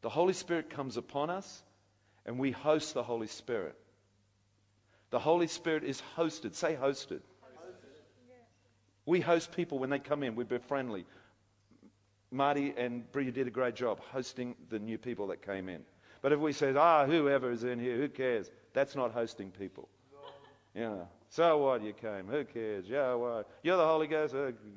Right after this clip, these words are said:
yeah. The Holy Spirit can come to you by your invitation and stay with you and be upon you,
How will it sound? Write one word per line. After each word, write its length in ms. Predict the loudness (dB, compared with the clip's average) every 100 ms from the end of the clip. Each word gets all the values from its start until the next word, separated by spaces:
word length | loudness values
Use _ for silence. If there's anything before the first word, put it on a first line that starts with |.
| -16
yeah. 100 | -14 -16 -18 _ _ _ _ _ _ _ _ _ _ _ _ -20 _ _ _ _
The 100 | 2
Holy 280 | 6 6 6
Spirit 600 | 0 2 6 6 4 0 -16 -20 _ _ _ -4
can 200 | -2 0
come 280 | 2 2 2
to 140 | -2
you 280 | 0 0 -4 -12 2
by 140 | 4
your 280 | 6 6 4
invitation 800 | 2 -2 2 4 4 2 -4 -6 -12 _ _ _ _ _ _ _ _ _ _ _
and 180 | -2 -2
stay 320 | 0 6 6
with 260 | 6 2 0
you 240 | -2 -2 -6 _ _ _ -6
and 140 | -4
be 120 | 2 2
upon 360 | 2 2 2
you, 240 | 0 -4